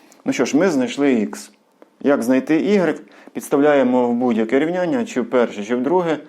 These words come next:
Напевно, простіше в друге. Замість х наш вираз і знайдемо тоді, чому дорівнює y. Я запишу як друга дія.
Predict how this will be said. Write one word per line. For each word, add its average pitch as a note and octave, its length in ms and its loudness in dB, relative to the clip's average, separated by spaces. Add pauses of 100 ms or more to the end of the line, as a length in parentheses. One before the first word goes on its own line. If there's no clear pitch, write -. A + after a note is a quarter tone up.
(380)
Напевно, A2+ 400 0
простіше A2+ 600 -4
в G2 140 -6
друге. D3+ 400 0 (680)
Замість A2+ 680 0
х - 420 -4 (160)
наш A2+ 320 -2
вираз D3+ 360 0
і A2 80 -4
знайдемо A2 500 0
тоді, G2 200 -8
чому G#2+ 200 -4
дорівнює G2+ 340 -4
y. G2 320 -8 (460)
Я G#2+ 120 -6
запишу A2 340 -4
як A2+ 140 2
друга G#2+ 280 0
дія. C#3 280 -2